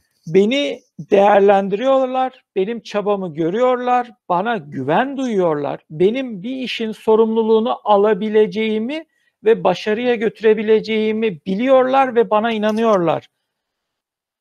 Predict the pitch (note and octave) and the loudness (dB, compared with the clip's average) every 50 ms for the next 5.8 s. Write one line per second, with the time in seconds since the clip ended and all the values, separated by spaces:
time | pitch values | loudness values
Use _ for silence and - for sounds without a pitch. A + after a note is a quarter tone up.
0 | _ C3+ C#3 G3 C4 D4 D4 - - A3 F#3 E3 E3+ C#3 - - - C3 - - | _ -2 2 4 4 4 2 0 0 -2 0 0 0 -4 -6 -12 -14 -14 -10 -8
1 | A3+ D4+ F#4 _ _ _ _ _ _ - - - - - - - - C#4 C4+ C#4+ | -8 -8 -8 _ _ _ _ _ _ -18 -18 -16 -8 -8 -6 -2 -2 -2 0 0
2 | B3+ A3+ A3 A3 A3+ G#3+ - - G3+ G3 F#3+ G3 - G#3+ G#3+ G#3+ G#3 G#3 G3+ G3+ | 0 2 2 0 -2 -2 -4 -4 -4 -4 -4 -4 -2 -4 -4 -2 -2 -4 -4 -4
3 | - G3 F#3+ F#3 F3 - - - F3 E3 D#3+ D#3 C3+ D3+ F#3+ A3+ A#3 G3 - - | -2 0 2 2 0 -2 -6 -8 -6 -6 -6 -8 -2 0 2 2 2 0 -2 -8
4 | F#3 - - F3 D#3+ D3+ C3+ - - F#3 E3+ - - F3 D#3 - - D#3 C#3 - | -8 -6 -6 -6 -6 -6 -8 -6 -6 -6 -6 -4 -4 -6 -6 -6 -6 -12 -12 -12
5 | - - F#3+ F3 F#3 G#3+ A#3 A#3 - - - B3 A#3 - - | -4 -2 -2 -2 -2 -4 -6 -8 -10 -6 -4 -4 -4 -4 -8